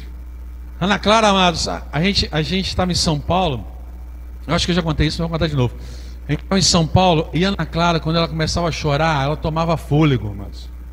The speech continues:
Sabe o que é isso, tomar fôlego? Você começa a tomar <gasps> e não volta, sabe como é que é? Sabe como é que é? Tava no colo da Renata, veio pro meu colo assim, e de repente eu vejo ela fazer assim, ó, no meu colo.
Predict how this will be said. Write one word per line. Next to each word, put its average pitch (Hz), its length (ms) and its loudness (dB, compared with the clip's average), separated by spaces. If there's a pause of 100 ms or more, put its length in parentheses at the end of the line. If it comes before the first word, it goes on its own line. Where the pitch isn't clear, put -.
(720)
Sabe 185 200 -4
o - 20 -14
que 165 80 -2
é 160 40 2
isso, 196 180 0
tomar 143 240 -2
fôlego? 156 420 2 (640)
Você - 200 -4
começa 170 300 -4
a - 20 -2
tomar 277 560 -6 (220)
<gasps> - 640 -14
e 160 80 -4
não 220 100 2
volta, 190 440 4
sabe 226 180 0
como 196 120 0
é 175 40 4
que 175 140 -2
é? 214 420 -2 (540)
Sabe 190 160 0
como 185 100 2
é 151 40 -2
que 160 80 -6
é? 196 140 -4 (960)
Tava 185 200 2
no 196 100 4
colo 208 240 4
da 202 120 4
Renata, 196 380 4
veio 220 160 4
pro 214 120 0
meu 214 120 6
colo 214 260 4
assim, 226 300 0 (300)
e 180 80 -2
de 214 80 2
repente 214 300 2
eu 208 60 2
vejo 220 200 2
ela 202 80 2
fazer 196 160 0
assim, 156 200 -6
ó, 123 40 -10 (1000)
no 160 60 -6
meu 180 160 -2
colo. 127 260 -6